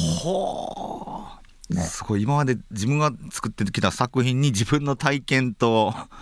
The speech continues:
Speaker 1: い。
Speaker 2: 経験、経験というか、お-、思い、その時感じたものを当てはめてみたっていう。
Speaker 1: はい。そうですね。なんかでも、本の発売記念イベントとかをやったんですけれど、
Speaker 2: はい。
Speaker 1: 僕がモデルに勝手にした女の子が最前列に座ってたんで、
Speaker 2: <laughs>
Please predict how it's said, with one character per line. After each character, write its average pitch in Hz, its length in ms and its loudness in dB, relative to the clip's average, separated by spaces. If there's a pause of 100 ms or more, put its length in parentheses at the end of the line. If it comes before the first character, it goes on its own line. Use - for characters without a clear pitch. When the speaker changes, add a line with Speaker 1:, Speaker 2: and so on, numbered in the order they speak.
(240)
Speaker 1:
い。 98 80 2
Speaker 2:
経 135 140 2
験、 120 400 -2
経 123 180 2
験 120 140 2
と 98 80 2
い - 0 -
う - 20 4
か、 101 80 -4
お-、 95 240 0
思 131 220 4
い、 - 20 -2
そ 147 120 0
の 143 40 4
時 135 160 0
感 131 160 4
じ 110 80 -2
た 104 80 4
も 104 100 4
の 101 140 4 (160)
を 107 80 2 (320)
当 123 120 2
て 123 100 2
は 120 80 4
め 117 100 2
て 110 80 2
み 110 60 2
た 95 80 4
っ 78 60 0 (1000)
て 90 140 2
い 87 100 6
う。 87 60 4
Speaker 1:
は - 60 4
い。 - 20 6
そ 101 60 4
う - 60 -4
で 101 120 0
す - 160 -14
ね。 82 180 -8 (300)
な - 60 -2
ん - 20 4
か 135 60 4
で - 0 -
も、 139 200 0 (220)
本 233 200 6
の 151 80 2
発 175 280 0
売 190 200 4
記 196 120 2
念 180 240 4
イ - 20 4
ベ 170 140 2
ン 123 100 -2
ト 107 80 -2
と 98 140 0
か 95 160 6
を 92 240 2
や 107 140 4
っ - 80 -12
た 123 100 4
ん 104 80 2
で 87 80 -2
す - 100 -14
け 85 80 -4
れ 87 100 2
ど、 101 280 6
Speaker 2:
は 98 180 2
い。 69 60 -2 (400)
Speaker 1:
僕 127 200 2
が 143 60 6
モ 131 160 2
デ 143 80 6
ル 143 140 2
に 139 200 0
勝 123 240 0
手 135 100 2
に 135 120 4
し 123 100 -4
た 120 140 4
女 131 180 2
の 127 140 2
子 107 100 2
が 98 80 2
最 139 240 2
前 151 140 6
列 117 180 0
に 90 60 -2
座 - 180 0
っ - 80 -6
て - 160 -14
た - 160 -4
ん - 0 -
で、 - 640 2
Speaker 2:
<laughs> - 0 -